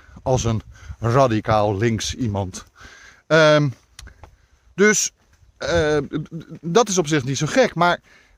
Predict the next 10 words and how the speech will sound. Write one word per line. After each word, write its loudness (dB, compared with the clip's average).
Biden 4
doet -2
het -4
voor 0
de 2
Amerikanen 2
niet -2
gek. -2
Ba-, 4
eh, 2